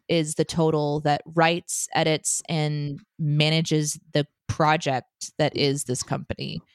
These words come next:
And we all got together and had a really nice dinner. And then the next night we went to, uh, the Sins team went to go see Mike Birbiglia at the Ryman, and it was incredible.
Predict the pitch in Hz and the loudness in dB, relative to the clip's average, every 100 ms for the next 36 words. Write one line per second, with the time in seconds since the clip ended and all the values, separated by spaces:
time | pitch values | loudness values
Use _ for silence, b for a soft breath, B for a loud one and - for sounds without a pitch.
0 | _ - 156 156 160 175 - 180 170 175 | _ -6 -2 0 2 0 0 0 2 2
1 | 175 175 175 160 160 185 220 214 214 - | 0 0 0 0 2 2 4 4 2 0
2 | 175 190 196 190 196 - _ _ _ _ | 0 2 4 2 0 -4 _ _ _ _
3 | _ 196 185 180 180 180 180 180 180 - | _ -2 0 0 0 0 2 2 0 -2
4 | 185 170 170 175 170 - 170 - 180 165 | -2 0 0 0 -2 -4 -8 -2 2 2
5 | 160 - 226 240 - - 170 160 165 160 | 2 0 0 0 0 0 2 2 0 0
6 | - 160 156 160 151 147 165 160 160 147 | -2 -2 0 0 -2 -2 -2 -2 0 0
7 | 143 135 143 - 165 151 147 151 165 165 | 2 0 -2 -4 -4 -2 0 2 0 0
8 | 151 147 151 - 156 156 - _ _ - | -2 -4 -4 -2 -2 -4 -10 _ _ -2
9 | 175 180 165 156 - - | 0 2 2 2 -4 -6